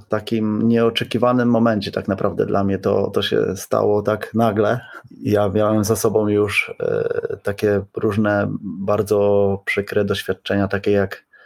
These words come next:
więzienie, jak, e, moment, e, bezdomności, ukrywania się przed,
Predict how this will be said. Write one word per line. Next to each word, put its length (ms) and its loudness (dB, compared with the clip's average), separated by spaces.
więzienie, 680 4
jak, 420 0
e, 760 2
moment, 600 -2
e, 40 -4
bezdomności, 1000 0
ukrywania 640 0
się 220 0
przed, 300 -4